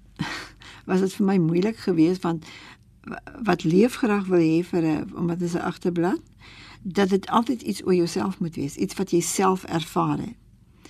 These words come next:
En dit was nogal vir my 'n probleem om dit in die begin reg te kry. Jy weet, om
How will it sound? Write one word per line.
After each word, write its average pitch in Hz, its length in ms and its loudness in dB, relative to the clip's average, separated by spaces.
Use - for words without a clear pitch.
En 185 180 2
dit 175 140 -2
was 220 180 -4
nogal 202 240 0
vir 190 160 -2
my 180 140 0
'n 165 100 -6
probleem 165 760 4
om 170 140 0
dit 170 160 0
in 190 60 4
die 190 100 2
begin 180 320 0
reg 156 240 0
te 175 120 -4
kry. 151 460 -6
Jy - 100 0
weet, 190 180 0
om 185 240 -4